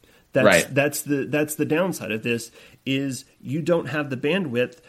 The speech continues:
Speaker 1: to play him thirty minutes a game so that, that, you know,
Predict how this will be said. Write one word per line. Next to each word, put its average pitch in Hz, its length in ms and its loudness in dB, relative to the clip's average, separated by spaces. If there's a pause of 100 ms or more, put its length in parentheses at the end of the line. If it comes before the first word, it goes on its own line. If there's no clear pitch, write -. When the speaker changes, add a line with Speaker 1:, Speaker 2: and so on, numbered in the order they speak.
(140)
Speaker 1:
to - 80 -6
play 165 320 -2
him 120 280 -4
thirty 131 300 0
minutes 123 280 -2
a 117 40 -4
game 131 500 -4 (240)
so - 200 -2
that, 123 180 -2
that, 123 300 -4
you 127 100 -2
know, 113 260 -4